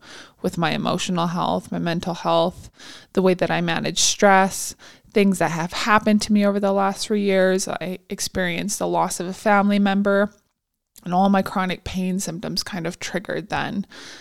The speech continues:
So that's beside the point. But if your warning signal is pain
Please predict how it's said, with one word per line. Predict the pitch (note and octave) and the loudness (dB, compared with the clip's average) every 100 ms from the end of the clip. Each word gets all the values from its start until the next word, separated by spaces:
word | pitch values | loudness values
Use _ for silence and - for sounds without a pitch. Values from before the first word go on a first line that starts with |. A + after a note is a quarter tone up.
| - | -20
So | - - E3 | -6 0 2
that's | E3+ F#3 - | 4 2 2
beside | F#3 - F3 F3 | -2 2 2 0
the | F3 | -6
point. | - F3 D#3+ F3+ - - - - _ _ _ _ _ | -8 -6 -6 -8 -10 -18 -20 -20 _ _ _ _ _
But | G3 - | 0 4
if | G3 G3+ - - - | 6 6 6 -14 -8
your | F#3 G#3 G3+ G3+ G3+ G3+ - - | 4 8 10 10 10 8 2 2
warning | G#3+ D#4 C4 | 6 8 6
signal | G3+ G3 F#3 F#3 F3+ F3+ - | 6 2 4 4 4 2 2
is | F3+ F3 F3 | 4 4 2
pain | - - D#4+ B3 E3+ F3+ | -2 0 4 4 4 2